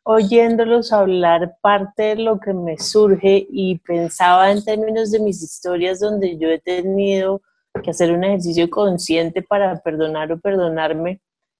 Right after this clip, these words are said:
creo que la base y lo que me ha motivado tiene que ver con el amor, con poderme conectar yo misma con el amor propio, eh,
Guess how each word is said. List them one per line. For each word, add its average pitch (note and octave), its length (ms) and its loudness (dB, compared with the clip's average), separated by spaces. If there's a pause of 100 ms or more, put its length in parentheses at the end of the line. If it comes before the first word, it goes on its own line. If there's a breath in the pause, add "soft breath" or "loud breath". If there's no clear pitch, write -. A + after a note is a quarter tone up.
(120)
creo F#3+ 260 2
que B3 160 -2
la A3+ 140 4
base F3 340 2
y G#3 60 -2
lo A3+ 120 -4
que A3+ 140 -8
me F#3+ 140 -4
ha E3+ 40 -6
motivado E3+ 760 -2
tiene F#3+ 380 -6
que G3 180 -6
ver D#3+ 300 -4
con F#3 240 -6
el F#3 120 -4
amor, D#3+ 340 -6 (260)
con D#3+ 240 -6
poderme E3 500 0
conectar F3+ 880 -2 (280)
yo F#3 280 -4
misma F#3+ 480 -2
con G3+ 220 -6
el E3+ 140 0
amor D#3 440 -4
propio, F#3+ 480 -2 (680)
eh, F3 580 2